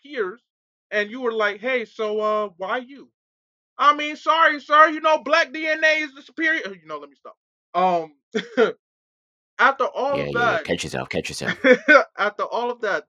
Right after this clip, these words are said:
Speaker 1: the best y'all could do was like, "Hey, so this guy fought in the wa-, in, in the war. Um, we're gonna honor him. We're still not gonna share to you what we did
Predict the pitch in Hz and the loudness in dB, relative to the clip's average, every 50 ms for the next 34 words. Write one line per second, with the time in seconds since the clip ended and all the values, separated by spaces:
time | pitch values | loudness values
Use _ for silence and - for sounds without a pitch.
0 | - 156 151 143 - 156 165 196 202 _ 160 165 170 180 170 _ 147 _ _ 160 | -12 -16 -12 _ -8 -6 -6 -6 -8 _ -8 -8 -8 -8 -10 _ _ _ _ -20
1 | 156 147 139 139 135 135 _ _ _ _ _ _ _ _ _ _ - 165 165 170 | -20 -18 -18 -18 -18 -20 _ _ _ _ _ _ _ _ _ _ -6 -2 -2 0
2 | 170 160 156 214 214 202 190 - - 175 160 170 220 254 208 180 - 190 180 175 | -2 -2 -4 -4 -4 -4 -4 -6 -6 -6 -4 -4 -4 -6 -6 _ -4 -2 0 0
3 | 170 170 165 _ _ - 156 147 151 160 165 - - 185 190 190 190 190 175 139 | -2 -2 -4 _ _ -12 -10 -8 -6 -6 -8 -8 -10 -16 -14 -14 -16 -16 -18 -18
4 | 131 139 139 - - 151 156 156 165 160 143 139 180 190 190 185 147 127 131 135 | -20 -20 -18 -12 -12 -12 -12 -12 -16 _ _ -20 -18 -16 -18 -18 -18 -20 -20 -20
5 | 127 131 139 196 208 _ _ _ _ _ _ _ _ - - 143 143 147 143 139 | -18 -18 -18 -18 _ _ _ _ _ _ _ _ _ -10 -6 -4 -4 -4 -4 -6
6 | 139 127 120 131 147 156 165 170 175 180 170 - 165 190 220 240 196 143 139 139 | -10 _ _ -10 -10 -8 -8 -8 -8 -8 -6 -4 -4 -4 -2 -2 -4 -6 -8 -10
7 | 139 151 185 190 _ 147 156 151 _ - 247 269 269 214 156 139 143 139 131 _ | -16 -16 -18 _ _ -18 -18 -18 _ -10 -8 -6 -4 -6 -6 -6 -8 -16 -16 _
8 | - 156 147 147 - _ 139 131 131 143 131 127 131 127 120 131 139 135 139 135 | -8 -6 -6 -6 -8 _ -20 -16 -14 -14 -14 -16 -20 _ _ -14 -12 -10 -10 -10